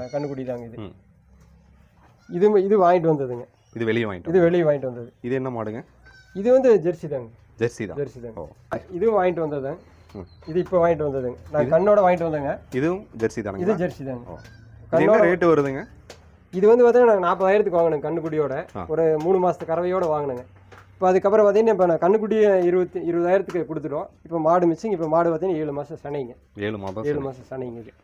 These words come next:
Speaker 2: அடுத்து.
Speaker 1: இது எங்களோட ம-, எங்கிட்ட வந்து பிறந்த கண்ணுக்குட்டி தான்.
Speaker 2: உங்களுடைய வளர்ப்பு தான்.
Speaker 1: எங்களோட வளர்ப்பு தான்.
Speaker 2: ஓ. இதெல்லாம் எவ்வளவு ஆண்டுகள் ஆச்சுங்க?
Speaker 1: இது பாத்தீங்கன்னா, இதுக்கு மூணு வருஷம் ஆச்சுங்க.
Speaker 2: மூன்று ஆண்டுகள் ஆயிருக்கு.
Speaker 1: ஆமாங்க. இது ரெண்டு அக்கா தங்கச்சிங்க.
Speaker 2: ஆ.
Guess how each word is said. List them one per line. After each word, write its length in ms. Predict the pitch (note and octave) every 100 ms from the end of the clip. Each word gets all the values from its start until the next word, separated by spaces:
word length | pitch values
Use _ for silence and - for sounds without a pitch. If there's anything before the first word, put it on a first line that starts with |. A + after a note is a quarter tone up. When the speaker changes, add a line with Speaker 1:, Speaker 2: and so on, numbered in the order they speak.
| _ _ _ - _
Speaker 2:
அடுத்து. 240 | - G#3 B3+
Speaker 1:
இது 120 | G#3+
எங்களோட 280 | G3+ G3 F#3 E3+ D#3+ D3+ D#3
ம-, 120 | D3+ -
எங்கிட்ட 240 | E3+ F3+ F#3+
வந்து 220 | F#3 F3
பிறந்த 260 | E3 E3 D3+
கண்ணுக்குட்டி 340 | D3 C3+ B2
தான். 140 | C3 - _ _
Speaker 2:
உங்களுடைய 380 | A#2 A#2 A#2 A2
வளர்ப்பு 300 | A2+ A#2 A2
தான். 140 | G2+ -
Speaker 1:
எங்களோட 420 | D3 C#3 C#3 C3+
வளர்ப்பு 340 | B2+ B2 -
தான். 100 | A#2+
Speaker 2:
ஓ. 60 | D#2+ E2+ F2
இதெல்லாம் 280 | - C#3 D3
எவ்வளவு 240 | B2+ C3
ஆண்டுகள் 300 | A#2+ A#2 A2
ஆச்சுங்க? 240 | G2 G#2 C#3+ _ _ _ _ -
Speaker 1:
இது 160 | E3
பாத்தீங்கன்னா, 460 | G#3 G3+ G3+ A#3+ A#3+
இதுக்கு 300 | F#3+ F#3+ F#3
மூணு 160 | F#3 F#3+
வருஷம் 240 | F#3 D#3+
ஆச்சுங்க. 240 | B2+ A#2+ - _ _ G#2
Speaker 2:
மூன்று 260 | A2+ G#2+
ஆண்டுகள் 300 | G2 F#2+ F2
ஆயிருக்கு. 260 | - - - -
Speaker 1:
ஆமாங்க. 220 | - F#3
இது 100 | F#3
ரெண்டு 200 | G3+ A#3
அக்கா 180 | G3 G#3
தங்கச்சிங்க. 460 | G3 E3+ D3 B2 - _
Speaker 2:
ஆ. 160 | A#2+